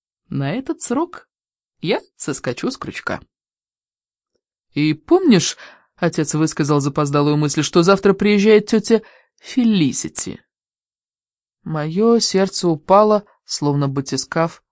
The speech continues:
профессора Пикара. Сестра отца сваливалась на нас каждое лето, приезжая из Хэмпстеда. Хотя у неё не было своих детей,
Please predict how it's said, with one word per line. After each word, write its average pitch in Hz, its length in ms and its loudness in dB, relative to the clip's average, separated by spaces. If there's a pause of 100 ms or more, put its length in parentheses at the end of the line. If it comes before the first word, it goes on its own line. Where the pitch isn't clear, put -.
(260)
профессора 131 680 -4 (180)
Пикара. - 600 -12 (600)
Сестра 320 480 4
отца 277 280 4
сваливалась 233 680 4
на 202 100 4
нас 196 200 4
каждое 190 520 4
лето, 156 480 2 (420)
приезжая 151 480 0
из - 160 -2 (360)
Хэмпстеда. 120 800 -4 (540)
Хотя 170 280 2
у 165 40 6
неё 175 160 6
не 180 120 6
было 156 180 2
своих 269 380 2
детей, 151 460 -2